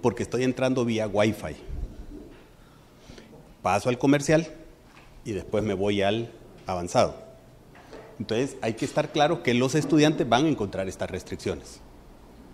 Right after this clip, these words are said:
Están. Porque ya no me voy como cable como lo estaban haciendo con la máquina. Hoy van a encontrar ahí. La, voy a tener la pantalla. Están, es lo que estamos viendo. Yo tengo,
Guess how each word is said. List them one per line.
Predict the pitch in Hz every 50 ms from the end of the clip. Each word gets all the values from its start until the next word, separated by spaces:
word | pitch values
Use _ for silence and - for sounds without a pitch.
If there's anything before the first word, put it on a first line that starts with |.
| - - - - -
Están. | - 92 - - 92 80 - - - - - - - - - - - - - - - - - - -
Porque | - 123 123 - 120
ya | 113 117
no | 131 139
me | 143 143 127
voy | 123 135 143 156 151 156 - - - -
como | 120 107 104 101 -
cable | - 139 147 160 170 175 170
como | - 139 117 113
lo | 104 104
estaban | 95 - - 110 113 120 117
haciendo | 113 - - 127 123 123 123
con | - 90 87
la | 92
máquina. | 98 113 117 - - 170 160 - - - - - - - - - -
Hoy | 107 110
van | 107 117 117 113
a |
encontrar | 113 110 - 101 90 - 101 98 98
ahí. | 98 90 85 82 - - - - - - - - - - - -
La, | 113 120 123 135 147 170 185 190 190 - - - - - - - - - - - - - -
voy | - 113 127 147 151
a | 160 156
tener | 170 156 147 135 110 98
la | 110 120 139 143
pantalla. | - 165 170 165 - 175 165 160 175 185 185 - - - - - - - - - - - - - - - - - - - - - - - - - - - - - - - - - - - - - - - -
Están, | - 104 - - 98 87 - - - -
es | - 104 104
lo | 117 117
que | - 110
estamos | - - 110 110 113 107
viendo. | 92 - - - - - - - - - - - - - - - - - - - - - 131 107
Yo | - 170 185 214 226 226 - - - - -
tengo, | 156 160 180 190 185